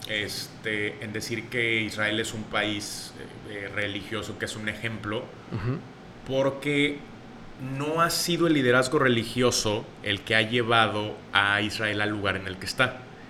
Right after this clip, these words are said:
Speaker 1: Ha sido el liderazgo militar. Tú me prestaste un excelente libro que s-, que se llama, este,
Speaker 2: Startup
Speaker 1: Startup
Speaker 2: Nation.
Speaker 1: Nation. Ajá. Se los recomendamos mil, ¿eh? O sea,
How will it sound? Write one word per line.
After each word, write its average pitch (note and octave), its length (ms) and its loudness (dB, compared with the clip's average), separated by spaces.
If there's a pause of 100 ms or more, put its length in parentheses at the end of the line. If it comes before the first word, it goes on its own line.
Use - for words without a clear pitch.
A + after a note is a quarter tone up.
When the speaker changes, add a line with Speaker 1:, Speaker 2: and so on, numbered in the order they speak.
(220)
Speaker 1:
Ha A#2 60 -2
sido B2+ 200 2
el B2+ 80 2
liderazgo G#2+ 460 2
militar. A2+ 640 -2 (420)
Tú B2 80 2
me C#3+ 120 2
prestaste C3 500 2
un C3 160 0
excelente B2+ 680 2
libro C3 420 0
que - 80 -4
s-, - 200 -6 (140)
que G#2+ 240 -6
se G#2 160 -8
llama, A2+ 380 -4
este, - 420 -8
Speaker 2:
Startup A#2 320 6
Speaker 1:
Startup A#2+ 140 2
Speaker 2:
Nation. B2+ 400 6
Speaker 1:
Nation. G#2+ 180 -2 (260)
Ajá. C3+ 220 0 (960)
Se C3 160 6
los B2 180 4
recomendamos B2+ 640 6
mil, D3 260 8
¿eh? A#2 240 6 (160)
O G2+ 60 -6
sea, A2+ 220 2